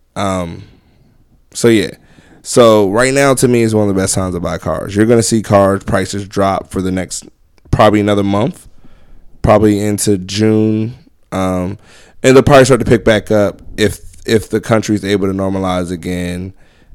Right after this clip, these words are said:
around September. So you have between now and probably September to really get out there and buy a vehicle if you think you're gonna be in a stable position.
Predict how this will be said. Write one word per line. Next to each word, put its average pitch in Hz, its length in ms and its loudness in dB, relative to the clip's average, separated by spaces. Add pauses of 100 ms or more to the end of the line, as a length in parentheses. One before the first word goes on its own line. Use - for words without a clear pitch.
(120)
around 92 340 0
September. - 640 -8
So - 160 -8
you 117 240 4
have 123 180 4
between 107 320 0
now 95 240 -4
and 90 80 -8
probably 92 240 -2
September 90 640 -6 (460)
to - 160 -2
really 107 400 2
get 98 240 0
out 95 180 0
there 92 200 -4
and 92 60 -6
buy 90 200 -2
a 87 80 -4
vehicle 92 680 -4
if 110 340 -2
you 98 360 -10
think 98 420 -8
you're 95 140 -8
gonna 92 240 -6
be 90 160 -6
in 90 100 -6
a 90 40 -8
stable 95 500 -2
position. 87 540 -10